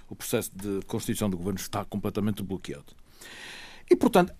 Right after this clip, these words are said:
a partir do momento em que esta solu-, esta alternativa foi construída, uma alternativa que assentava, entre outras coisas, num, num discurso, eh, de um novo ciclo e uma nova forma de ver a austeridade. Eu nunca ouvi dizer, o António Costa e, portanto, e o engenheiro David Caldeira pode,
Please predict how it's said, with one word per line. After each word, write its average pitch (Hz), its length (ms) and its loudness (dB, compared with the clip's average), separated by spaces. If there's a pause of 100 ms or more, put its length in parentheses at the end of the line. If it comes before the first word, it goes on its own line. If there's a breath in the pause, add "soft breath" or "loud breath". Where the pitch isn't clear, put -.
(300)
a 247 60 4
partir 311 180 8
do 294 100 12
momento 208 180 10
em 175 100 8
que 202 120 4
esta 233 240 6
solu-, 147 340 2
esta 170 180 4
alternativa 123 500 4
foi 139 160 6
construída, 101 680 0
uma 131 120 4
alternativa 117 560 2
que - 180 0
assentava, 101 680 2 (520 loud breath)
entre 123 220 2
outras 131 300 4
coisas, 113 400 2
num, 131 260 2
num 143 220 4
discurso, - 760 0 (140)
eh, 120 580 4
de 113 140 4
um 156 40 8
novo 135 180 6
ciclo 170 600 0
e 143 240 2
uma 151 220 4
nova 143 280 0
forma 160 680 6
de 120 160 -2
ver 151 120 8
a 147 40 8
austeridade. 92 800 0 (760 loud breath)
Eu 185 120 8
nunca 247 240 6
ouvi 131 240 8
dizer, 113 260 2
o 113 500 4
António 110 280 0
Costa 113 420 0
e, 95 540 -2
portanto, 92 220 -8
e 98 40 -2
o 98 40 -2
engenheiro 90 460 -2
David 92 200 -4
Caldeira 98 260 -2
pode, 87 360 -4